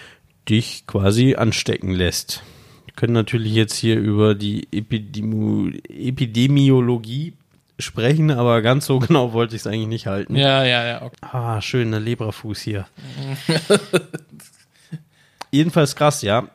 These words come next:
Speaker 1: Also gibt's nach wie vor und der Leberwitz ist also immer noch aktuell, ist nicht ausgestorben. Aber dann dachte ich auch so, also Lepra, Lepra bedeutet eigentlich Aussatz.
Speaker 2: Okay.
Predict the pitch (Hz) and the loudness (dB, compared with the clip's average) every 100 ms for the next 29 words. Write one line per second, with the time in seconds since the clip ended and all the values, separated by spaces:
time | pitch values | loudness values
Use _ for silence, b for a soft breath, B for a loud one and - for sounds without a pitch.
0 | - 117 113 110 98 107 156 - 110 110 | -6 -4 -2 -4 -4 -2 -2 -2 0 2
1 | 127 117 - 123 156 165 - - 123 123 | 2 0 0 4 4 2 -6 -8 -2 -2
2 | 120 117 117 127 107 135 139 131 113 107 | -2 -2 0 2 2 4 2 2 0 2
3 | 104 107 131 147 123 117 - 113 95 131 | 2 2 4 4 4 2 0 -2 0 0
4 | 170 - _ _ _ - - 117 147 131 | 0 -8 _ _ _ -12 -6 -2 -2 0
5 | 123 123 147 - 135 139 165 180 _ _ | -4 -2 -4 0 2 2 0 -6 _ _
6 | _ _ _ _ _ _ _ _ _ _ | _ _ _ _ _ _ _ _ _ _
7 | 127 127 135 147 - 135 135 135 - 113 | 0 2 4 2 2 0 2 0 0 -4
8 | 113 127 147 127 123 - - - 104 - | -2 -2 0 0 0 -2 -16 -18 -16 -4
9 | 123 135 151 110 127 131 127 120 120 - | -2 2 0 4 4 2 0 0 0 -2
10 | - 123 131 - 95 - - - _ _ | 2 4 4 0 -2 -2 -8 -10 _ _
11 | _ B B B - - 147 | _ B B B -6 2 2